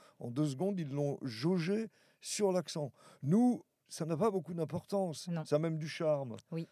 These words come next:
Speaker 1: Hein, donc, vous voyez, euh, pour nous, c'est pas une ségrégation.
Speaker 2: Alors, nous allons donner la parole maintenant à notre déesse de l'étymologie, Sandrine Campès,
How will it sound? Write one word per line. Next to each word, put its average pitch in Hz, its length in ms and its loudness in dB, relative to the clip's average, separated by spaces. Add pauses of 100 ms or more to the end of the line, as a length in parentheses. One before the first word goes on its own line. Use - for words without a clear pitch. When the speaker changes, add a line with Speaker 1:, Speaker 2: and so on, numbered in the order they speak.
(100)
Speaker 1:
Hein, 139 180 -4
donc, 143 160 0
vous 143 80 0
voyez, 180 320 0
euh, 131 580 2
pour 170 140 2
nous, 220 100 -2
c'est - 120 -6
pas 196 80 2
une 185 80 0
ségrégation. 135 580 -4 (640)
Speaker 2:
Alors, 156 180 0
nous 156 160 0
allons 262 160 2
donner 247 180 2
la 196 120 2
parole 233 440 2
maintenant 226 460 4
à 214 80 4
notre 196 400 0
déesse 196 760 0
de 147 320 -4
l'étymologie, 160 960 0
Sandrine 208 420 2
Campès, 185 560 -6